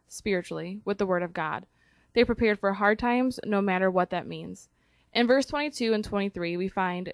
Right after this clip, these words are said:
"She maketh herself coverings of tapestry. Her clothing is silk and purple. Her husband is known in the gates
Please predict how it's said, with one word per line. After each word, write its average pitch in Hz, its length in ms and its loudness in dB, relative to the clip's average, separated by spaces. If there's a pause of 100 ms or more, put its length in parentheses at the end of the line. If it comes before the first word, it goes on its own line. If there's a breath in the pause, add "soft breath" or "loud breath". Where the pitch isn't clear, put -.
"She - 180 -2
maketh 233 280 0
herself 240 400 -2
coverings 220 380 0
of 254 120 0
tapestry. 175 640 -6 (320)
Her 233 120 2
clothing 220 360 4
is 202 120 0
silk 233 360 2
and 285 120 -4
purple. 185 480 -2 (340)
Her 233 140 2
husband 226 280 4
is 214 160 2
known 208 220 2
in 247 80 2
the 277 100 0
gates 170 500 -8